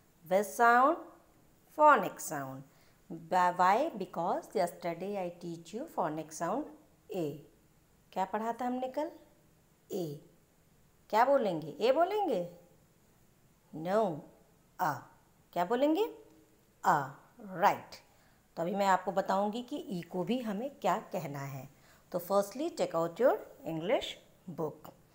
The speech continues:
This is your English book. Your English book name is The Little Scholar Pre-Primer.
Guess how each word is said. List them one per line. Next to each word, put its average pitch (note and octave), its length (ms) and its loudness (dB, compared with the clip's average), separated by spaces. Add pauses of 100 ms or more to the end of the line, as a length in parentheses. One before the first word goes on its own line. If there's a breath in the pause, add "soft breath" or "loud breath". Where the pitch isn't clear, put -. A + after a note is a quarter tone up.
(240 soft breath)
This F3 200 -4
is G#3 120 -2
your A#3 200 2
English B3 340 -2
book. - 260 -4
Your E3 200 -4
English E3+ 320 -4
book E3+ 260 -12
name F3+ 300 -2
is E4 160 0 (460 loud breath)
The F#3 600 2
Little G3 560 -2
Scholar E3+ 720 2 (480 loud breath)
Pre-Primer. C#4+ 1400 2